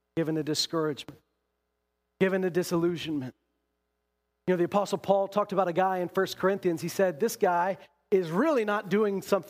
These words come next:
I mean, he's doing something very bad, and he's, he's poisoning the rest of you. He says, "You gotta, you gotta, this guy refuses to repent." <laughs> He says, "So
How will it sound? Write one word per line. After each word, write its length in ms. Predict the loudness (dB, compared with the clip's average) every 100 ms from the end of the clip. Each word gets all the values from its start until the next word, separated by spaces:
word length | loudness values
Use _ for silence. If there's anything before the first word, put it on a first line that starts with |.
| 0
I 60 |
mean, 100 | 0
he's 80 | 2
doing 160 | 0 0
something 220 | 0 0
very 200 | 2 2
bad, 300 | 2 0 0
and 60 | -2
he's, 140 | -4 _ _
he's 120 | -4 0
poisoning 480 | 2 2 2 -2
the 80 | 2
rest 240 | 0 -2 -2
of 80 |
you. 80 | -2
He 60 | 0
says, 280 | 2 0 0
"You 80 |
gotta, 220 | 0 0 -4 -6
you 100 | 0
gotta, 220 | 2 2 -2 _ _ _ 0
this 140 | 2
guy 120 | 2
refuses 600 | 2 0 2 2 2 -2
to 100 | 2
repent." 400 | 2 2 0 0 -2 _ -10
<laughs> 80 | -10 -10 _ _ _ _ _ _ _
He 80 | 0
says, 180 | 2 2
"So 400 | 2 0 -2 -8